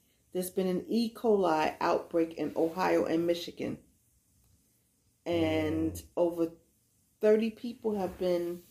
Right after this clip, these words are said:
Speaker 2: Mm.
Speaker 1: affected by it so far.
Speaker 2: Mm.
Speaker 1: It seems to be fast moving, so the C D C is investigating the cause.
Speaker 2: Mm.
Speaker 1: Hopefully, we will, uh, know something sooner rather than later.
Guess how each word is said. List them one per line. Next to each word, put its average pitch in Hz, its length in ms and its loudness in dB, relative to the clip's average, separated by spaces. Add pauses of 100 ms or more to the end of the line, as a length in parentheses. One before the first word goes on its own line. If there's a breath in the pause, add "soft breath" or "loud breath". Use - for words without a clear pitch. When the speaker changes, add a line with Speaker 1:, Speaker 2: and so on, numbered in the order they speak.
(140)
Speaker 2:
Mm. 95 300 -8 (160)
Speaker 1:
affected 175 500 -6
by 139 180 -4
it 110 100 -4
so 139 200 -2
far. 131 380 -4 (680)
Speaker 2:
Mm. 92 120 -10
Speaker 1:
It 87 60 -6
seems 214 320 2
to 202 60 -14
be 185 140 -4
fast 165 400 0
moving, 156 280 0
so 151 220 -2
the 151 80 -6
C 190 220 -6
D 175 140 -4
C 175 260 -2
is 151 140 0
investigating 135 960 -2 (680 soft breath)
the 139 80 -2
cause. - 640 -2 (1000)
Speaker 2:
Mm. 92 380 -10
Speaker 1:
Hopefully, 175 800 2 (400)
we 170 220 2
will, 160 340 6
uh, 151 500 2
know 160 220 0
something 156 460 -8
sooner 139 460 -8 (1700)
rather 135 300 -2
than 127 220 -4
later. 92 380 -4